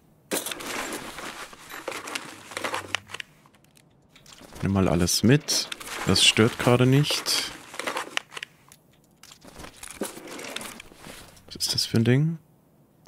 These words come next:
A key to Terror Group's Office Security Armory.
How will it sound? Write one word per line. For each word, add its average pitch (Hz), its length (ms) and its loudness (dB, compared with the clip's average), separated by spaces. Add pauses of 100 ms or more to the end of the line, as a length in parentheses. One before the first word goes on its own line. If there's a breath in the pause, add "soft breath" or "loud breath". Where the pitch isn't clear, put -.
(120)
A - 60 -8
key - 200 -2
to - 140 -4
Terror 107 300 2
Group's 107 280 -4
Office 98 300 2
Security - 640 0
Armory. 92 560 0